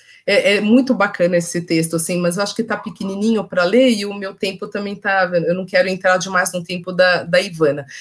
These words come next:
mas esse é, é, é demais, assim, é, esse, essa propaganda do leilão da Collectio, tem sempre uma Tarsila nas casas mais sofisticadas e mais cultas, né?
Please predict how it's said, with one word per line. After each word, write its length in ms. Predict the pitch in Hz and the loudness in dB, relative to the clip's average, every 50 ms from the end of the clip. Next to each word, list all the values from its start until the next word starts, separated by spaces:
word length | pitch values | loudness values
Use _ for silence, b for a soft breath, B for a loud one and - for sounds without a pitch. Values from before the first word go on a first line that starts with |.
| B B B - | B B B 0
mas 180 | 190 214 - | 2 4 4
esse 220 | 240 240 - 254 214 | 4 4 4 2 2
é, 120 | 190 151 170 180 151 143 147 - - | 4 4 4 2 2 0 -4 -4 2
é, 280 | 160 170 156 - 170 185 | 2 2 2 2 0 -2
é 40 | 185 | 0
demais, 420 | 175 226 240 233 190 180 175 165 | 2 4 4 4 4 2 2 0
assim, 300 | 165 160 - 165 156 156 | 0 0 0 0 2 2
é, 120 | 165 156 | 2 2
esse, 460 | - 160 165 165 - - 175 165 143 135 _ | 2 0 -2 -2 -4 -4 -6 -6 -6 -10 _
essa 220 | - - - - 165 | -8 -6 -6 -6 -8
propaganda 500 | - 180 170 - 170 180 175 170 170 170 | -8 -8 -4 -4 -2 -2 2 2 2 2
do 120 | 165 165 | 2 0
leilão 340 | 170 170 170 170 170 165 165 | 0 0 2 2 2 2 0
da 100 | 175 175 | -2 0
Collectio, 500 | - 180 165 147 139 147 _ - - - | 2 0 0 0 -2 -6 _ -14 -14 -14
tem 220 | - - 190 202 | -12 -12 -10 -8
sempre 340 | - - 247 254 254 254 262 | -4 -2 0 0 0 0 0
uma 160 | 240 226 220 | 0 0 0
Tarsila 540 | 220 - 196 196 - - - 214 214 220 208 | 0 -2 -4 -4 -4 -6 -4 -2 -2 0 0
nas 220 | 208 202 196 - | -2 -4 -6 -8
casas 340 | - - 190 185 180 180 175 | -4 -2 -2 -2 -2 -4 -4
mais 260 | 185 190 202 220 220 | -2 0 0 0 0
sofisticadas 1120 | - 226 226 - 208 - - - 175 - - 147 143 131 131 - 135 131 - - - - B B B B B B B _ | -2 -4 -6 -6 -8 -8 -8 -8 -10 -2 0 0 0 0 -2 -4 -6 -6 -4 -4 -6 -8 B B B B B B B _
e 80 | 175 196 | 0 2
mais 240 | 196 196 202 - | 2 2 0 -2
cultas, 520 | - - - 175 156 - - 147 139 - - | -4 -4 -4 -4 -4 -2 -4 -6 -6 -4 -2
né? 200 | 170 190 208 | 0 0 0